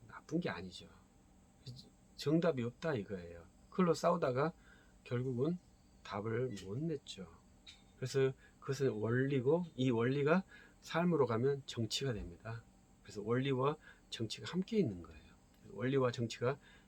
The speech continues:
연-, 연결되어 있는데 이 원리는 굉장히 <laughs> 고결해도 이 정치는 원리대로 안 되니까 정치에도 미학이 있는 거죠. 그래서 우리도 교회도 마찬가지예요.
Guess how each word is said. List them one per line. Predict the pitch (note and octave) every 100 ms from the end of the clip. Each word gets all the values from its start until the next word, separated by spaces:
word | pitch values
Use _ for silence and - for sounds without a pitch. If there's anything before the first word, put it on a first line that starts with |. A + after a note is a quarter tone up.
| -
연-, | - A#2 -
연결되어 | A#2+ B2+ D3+ C3
있는데 | G#2 F#2+ G2+
이 | A2
원리는 | A#2+ D#3+ G3+ G3 F#3+
굉장히 | - G#3 G#3 -
<laughs> | -
고결해도 | - E3+ D3 C3+ C#3 E3 - - - -
이 | - C#3
정치는 | - E3 - E3 C#3+ C#3+ A2+ - - - - - - - -
원리대로 | C3+ D3+ C#3+ C3+
안 | A2+ A2+
되니까 | C3 C3 G#2 - F#2 F#2+ F#2+ - -
정치에도 | - - A#2 - A2+ G#2 C#3 F3+ - - - - -
미학이 | G2+ C3+ E3 C#3+ G#2+
있는 | F#2 F#2+
거죠. | F2+ D#2+ - E2 - - - - - - - - - - - -
그래서 | B2+ B2
우리도 | B2+ B2
교회도 | - D#3+ C#3
마찬가지예요. | G#2 F#2+ C3+ D3 C3 G2 F2+ A#2+